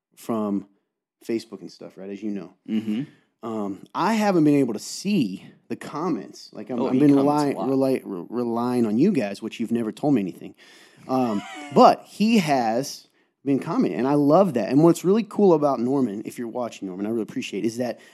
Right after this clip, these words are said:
Speaker 1: you're literally, I can tell that, like, he stops the video and, and, and responds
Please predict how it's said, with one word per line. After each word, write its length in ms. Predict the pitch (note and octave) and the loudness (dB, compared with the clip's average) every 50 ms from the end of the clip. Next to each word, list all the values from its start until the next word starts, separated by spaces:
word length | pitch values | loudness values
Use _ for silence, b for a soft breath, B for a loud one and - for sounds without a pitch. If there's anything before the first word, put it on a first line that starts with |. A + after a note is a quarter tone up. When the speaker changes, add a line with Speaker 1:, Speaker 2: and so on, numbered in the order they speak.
| B | B
Speaker 1:
you're 240 | - B2+ F3 A#3 B3+ | 0 2 2 4 4
literally, 640 | A3+ E3 D#3+ E3+ F#3+ F#3+ E3+ D3+ B2+ A#2 A2 G#2+ A2+ | 4 4 4 6 6 6 6 4 4 0 -2 -2 -2
I 80 | C#3+ | -2
can 180 | D#3+ - C#3+ - | -2 -2 -4 -2
tell 240 | - - E3 F3+ E3+ | -2 -2 0 0 2
that, 140 | D#3 - C3+ | 0 0 -2
like, 280 | B2+ A#2 G#2+ - - _ _ _ _ _ _ _ _ _ | -4 -6 -6 -10 -16 _ _ _ _ _ _ _ _ _
he 240 | _ - - F3+ F#3+ | _ -8 -4 -4 -4
stops 680 | - - - - - - B2+ A#2+ F#2+ - - - - | -4 -4 -8 -8 -4 -2 -2 -2 -2 -6 -10 -16 -18
the 100 | - C3 | -16 -14
video 520 | G#2+ A2+ A2+ A#2 B2+ C3 C#3+ D3 - - - | -12 -10 -6 -6 -4 -4 -6 -6 -10 -10 -8
and, 240 | B2+ B2+ A#2 G#2+ - - | -6 -4 -4 -4 -2 -2
and, 240 | C3 A#2+ A2+ G#2 - - | -2 -2 -2 -4 -6 -6
and 160 | A#2+ A2+ A2+ | -4 -4 -4
responds 920 | A2 - - - - - C3+ C#3 C#3+ C#3 B2+ A2+ G#2+ A2 A2 - - - | -4 -4 -6 -8 -4 -2 0 2 2 2 0 0 -2 -2 -4 -4 -8 -16